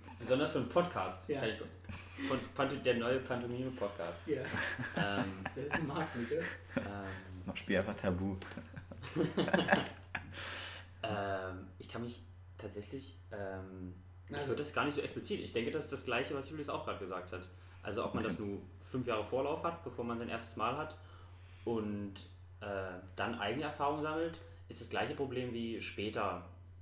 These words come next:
Speaker 1: Äh, was kommt denn noch dazu, wenn man fünf Jahre Pornos geguckt hat? Da hat man noch alles gesehen.
Speaker 2: Ja.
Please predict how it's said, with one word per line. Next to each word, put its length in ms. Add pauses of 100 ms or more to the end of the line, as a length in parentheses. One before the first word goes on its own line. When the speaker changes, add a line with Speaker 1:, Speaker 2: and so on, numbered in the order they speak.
(220)
Speaker 1:
Äh, 60 (360)
was 140
kommt 180
denn 80
noch 140
dazu, 260
wenn 100
man 100
fünf 180
Jahre 160
Pornos 280
geguckt 280
hat? 180 (500)
Da 60
hat 80
man 100
noch 60
alles 160
gesehen. 400 (1300)
Speaker 2:
Ja. 240